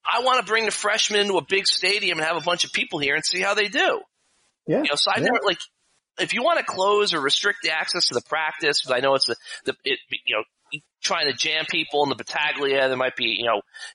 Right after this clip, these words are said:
Speaker 1: liability issues, people standing on the sideline, fine. But every time they have a scrimmage on a Saturday, or even the summer on a Friday, it should be in the stadium, it should be open to the fans.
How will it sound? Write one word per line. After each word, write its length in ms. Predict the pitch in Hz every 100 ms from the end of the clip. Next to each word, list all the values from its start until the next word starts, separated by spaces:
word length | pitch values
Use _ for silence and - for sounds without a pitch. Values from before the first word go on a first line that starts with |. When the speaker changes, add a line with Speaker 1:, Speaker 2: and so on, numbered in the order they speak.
| -
Speaker 1:
liability 800 | 123 151 156 151 156 151 143 139
issues, 340 | 139 147 135
people 240 | - 147 -
standing 300 | - 139 135
on 60 | 127
the 40 |
sideline, 380 | - 131 127 113
fine. 320 | - 113 - - - - - -
But 140 | 160 - _ _ _ -
every 380 | 214 277 269 233
time 380 | - 202 190 160
they 120 | 143
have 200 | 139 131
a 40 |
scrimmage 460 | - - 160 156 135
on 100 | 117
a 60 | 110
Saturday, 720 | - 143 135 120 110 101 - - - _ -
or 180 | 139 160
even 200 | 156 139
the 60 |
summer 300 | - 156 135
on 80 | 120
a 60 | 113
Friday, 540 | - 143 123 110 101 _ _ _ _ _ -
it 160 | 151
should 180 | 160 135
be 160 | 160 190
in 60 |
the 80 | 196
stadium, 540 | - 160 143 135 127
it 100 | 113
should 120 | - -
be 100 | -
open 280 | 139 - 123
to 120 | 123
the 80 | 120
fans. 640 | - 110 98 - - -